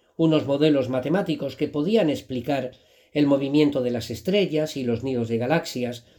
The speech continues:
de la luz que se curva al pasar cerca del Sol, del movimiento a monstruosas velocidades de las partículas subatómicas. Fernando Etallo,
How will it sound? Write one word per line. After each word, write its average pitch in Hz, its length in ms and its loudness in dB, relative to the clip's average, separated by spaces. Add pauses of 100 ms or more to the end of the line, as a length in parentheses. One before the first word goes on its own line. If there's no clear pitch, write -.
(140)
de 147 220 4
la 139 160 -2
luz 202 320 4
que 143 160 -6
se 123 180 -8
curva 143 380 2
al 120 160 -4
pasar 123 320 -4
cerca 117 340 -8
del 110 160 -10
Sol, 151 460 2 (440)
del 156 280 2
movimiento 160 720 4
a 127 60 4
monstruosas 127 640 -2
velocidades 123 720 -2 (300)
de 143 100 -2
las 131 160 -2
partículas 123 800 -4
subatómicas. 110 1000 -8 (500)
Fernando 143 440 4
Etallo, 135 520 2